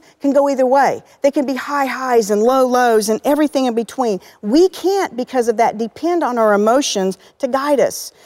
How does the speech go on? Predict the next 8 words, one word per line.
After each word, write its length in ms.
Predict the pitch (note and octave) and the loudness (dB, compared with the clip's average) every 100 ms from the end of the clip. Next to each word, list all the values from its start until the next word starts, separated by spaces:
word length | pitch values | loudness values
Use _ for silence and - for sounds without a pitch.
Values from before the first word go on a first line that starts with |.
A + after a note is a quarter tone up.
| - | -4
especially 600 | C4 - - E4+ - E4 C#4+ | -2 -2 0 0 0 0 2
when 120 | C4+ | 0
it 120 | - | -2
comes 260 | C#4+ C4 - | -6 -6 -6
to 80 | |
following 480 | - A#3 A#3 B3 B3+ | -8 -8 -8 -10 -10
Jesus. 640 | C4+ D4+ C#4 D3 - - - _ _ _ _ _ _ _ _ _ _ _ _ _ _ _ G3+ | -10 -12 -10 -10 -12 -16 -18 _ _ _ _ _ _ _ _ _ _ _ _ _ _ _ -8
Because 480 | - D5 A#3+ - | 0 2 0 -2